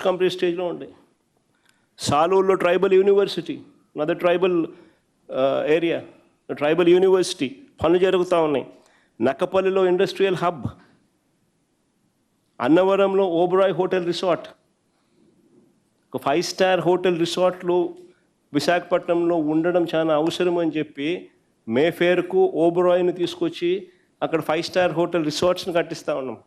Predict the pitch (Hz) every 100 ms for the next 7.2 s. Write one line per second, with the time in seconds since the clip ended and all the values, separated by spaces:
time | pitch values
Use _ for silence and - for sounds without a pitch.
0 | _ _ _ _ _ _ _ _ _ _
1 | _ _ _ _ _ _ 123 139 143 165
2 | 180 180 170 170 165 151 165 165 165 160
3 | 147 147 156 160 160 151 147 143 180 180
4 | _ _ _ _ _ 101 110 135 170 170
5 | 170 170 156 147 156 151 160 151 147 147
6 | 156 143 143 139 131 127 120 113 104 98
7 | -